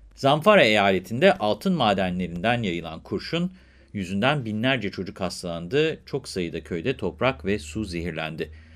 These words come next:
Köylerde çocukların yüzde kırkında kurşun zehirlenmesi belirtilerinin görüldüğü kaydediliyor.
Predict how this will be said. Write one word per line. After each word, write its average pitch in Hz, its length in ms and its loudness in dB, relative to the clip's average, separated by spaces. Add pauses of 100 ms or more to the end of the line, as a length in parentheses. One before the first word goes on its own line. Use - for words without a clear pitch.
(240)
Köylerde 98 520 0
çocukların 101 560 -4
yüzde 110 400 -2
kırkında 120 640 0 (240)
kurşun 131 320 -6
zehirlenmesi 82 720 -4
belirtilerinin 95 800 -6
görüldüğü 85 400 -4
kaydediliyor. 78 640 -8